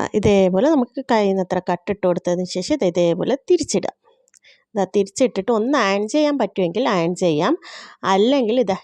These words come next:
ഇതേപോലെ വെച്ചതിന് ശേഷം ഒന്ന് പ്രസ് ചെയ്ത് കൊടുത്താലും മതിയാവും.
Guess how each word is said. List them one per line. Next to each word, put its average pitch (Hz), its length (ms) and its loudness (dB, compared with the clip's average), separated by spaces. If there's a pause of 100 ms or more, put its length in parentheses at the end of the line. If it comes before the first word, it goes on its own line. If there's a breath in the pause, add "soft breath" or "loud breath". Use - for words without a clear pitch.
(100)
ഇതേപോലെ 185 540 2
വെച്ചതിന് 180 600 -2
ശേഷം 185 280 -2
ഒന്ന് 208 220 0
പ്രസ് 247 280 -2
ചെയ്ത് 302 180 2
കൊടുത്താലും 247 500 0
മതിയാവും. 190 600 0